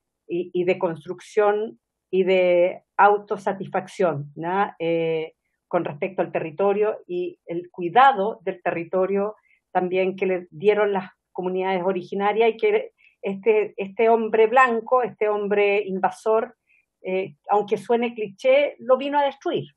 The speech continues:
¿ya? Y hay distintos, distintos tiempos y distintas formas de destrucción, eh, que ha empleado la, la, la cultura chilena, por decirlo así, eh, contra sus pueblos originarios. Eh, y uno de ellos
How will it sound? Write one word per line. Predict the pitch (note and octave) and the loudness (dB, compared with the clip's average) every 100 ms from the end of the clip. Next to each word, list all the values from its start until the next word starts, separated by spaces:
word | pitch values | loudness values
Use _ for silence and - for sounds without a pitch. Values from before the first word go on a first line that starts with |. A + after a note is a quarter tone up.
| _ - | _ -8
¿ya? | F#3 A#3 - _ _ - | -4 -4 -8 _ _ 0
Y | A#3 | 4
hay | C#4 | 4
distintos, | C#4+ A#3+ - F4 F4+ F4+ F#4 D4+ - _ _ | 0 -10 -2 -2 -2 -2 -4 -4 -14 _ _
distintos | - F#3 - - D#4 D#4 D#4 D#4+ - _ - | -16 -10 -12 -10 -6 -6 -4 -10 -10 _ -2
tiempos | E4+ F4 - B3+ B3 | 0 0 -2 -8 -4
y | A#3 | -6
distintas | A3 B3+ B3 A#3+ A#3 | -6 -8 -4 -6 -4
formas | A#3+ C4 C#4 C#4 | -2 -2 -2 -2
de | B3+ | -2
destrucción, | A#3 A#3 F#3+ G3 - A3+ A#3+ D4 _ _ _ _ _ _ - | -2 -6 -18 -20 -4 -2 -2 -6 _ _ _ _ _ _ -6
eh, | F#3+ G3 | -4 0
que | A3 | 2
ha | G#3+ | 2
empleado | G3 A3+ A3+ A#3 A#3+ B3+ | 0 4 8 8 8 4
la, | A#3+ A3 G#3 - | 4 2 2 -4
la, | E3+ F#3+ F#3 | -6 -2 0
la | F3+ F#3+ | 0 0
cultura | G3+ G3 A3+ G#3 | -2 -2 0 0
chilena, | - G3 G#3+ C4+ A3 G3 | 0 0 4 4 2 0
por | F3+ | -2
decirlo | F3 G3 F#3 F3+ | -2 -6 -6 -8
así, | - G#3+ B3 _ _ _ _ _ | -4 -4 -4 _ _ _ _ _
eh, | F3+ F#3 F3+ | -4 -4 2
contra | A3 G#3 | 2 2
sus | A3+ A#3 - | -2 -4 0
pueblos | A3 G#3 G3+ | 2 2 0
originarios. | G3 F#3+ G3 G3+ G#3+ A#3+ C#4+ D4 _ _ _ _ _ - | -2 -2 -2 0 0 0 -6 -8 _ _ _ _ _ -2
Eh, | G3 G3 G3+ G3 | 2 2 0 -4
y | F#3+ | -4
uno | D#4 F4+ F#4 | 2 6 6
de | D#4+ D#4+ F4 | 4 2 2
ellos | F4+ F#4+ | 2 -2